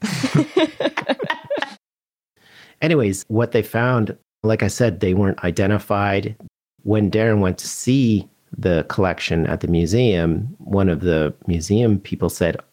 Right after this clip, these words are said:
Speaker 2: "Oh, nice vertebrae." And Darren was like, "First of all, that's the world's largest vertebrae. If, if that was a vertebrae, it's not a vertebrae." And he's like, "That would be a sauropod, and they're not in Alberta."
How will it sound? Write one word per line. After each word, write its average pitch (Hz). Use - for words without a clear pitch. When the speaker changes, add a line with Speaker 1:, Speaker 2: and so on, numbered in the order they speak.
Speaker 2:
"Oh, 107
nice 110
vertebrae." 95
And 98
Darren 101
was 90
like, 80
"First 131
of 107
all, 95
that's 90
the 90
world's 92
largest 85
vertebrae. 80
If, -
if -
that 78
was 107
a 82
vertebrae, 80
it's 294
not -
a 82
vertebrae." 76
And 87
he's 82
like, 82
"That 101
would 95
be 87
a 78
sauropod, 82
and 85
they're 78
not 82
in 85
Alberta." 117